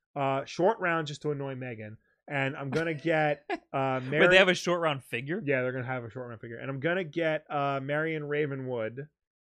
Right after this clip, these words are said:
Speaker 1: because the first Halloween my wife and I spent together, we were Indy and Marion.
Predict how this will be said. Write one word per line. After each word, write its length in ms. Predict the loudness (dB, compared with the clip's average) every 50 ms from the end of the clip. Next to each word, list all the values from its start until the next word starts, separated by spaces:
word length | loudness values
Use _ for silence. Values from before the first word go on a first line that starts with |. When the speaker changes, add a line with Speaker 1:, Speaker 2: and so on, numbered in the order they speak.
| _ _ -12
Speaker 1:
because 580 | -10 -6 -4 -2 0 2 2 0 0 -2 -4 -10 _ _ _ _ -14
the 100 | -14 -14
first 360 | -4 0 0 0 0 0 -4
Halloween 520 | -6 -4 -4 -2 -2 -2 -4 -4 -4 -4 -2
my 120 | -2 -2
wife 260 | 0 0 -2 -2 -4
and 80 | -6 -8
I 20 |
spent 220 | -6 -6 -8 -10 -8
together, 300 | -8 -8 -6 -6 -4 -4
we 100 | -4 -6
were 120 | -6 -8
Indy 280 | -8 -10 -8 -8 -8 -8
and 100 | -8 -8
Marion. 560 | -8 -6 -6 -6 -8 -8 -10 -12 -14 -14 -16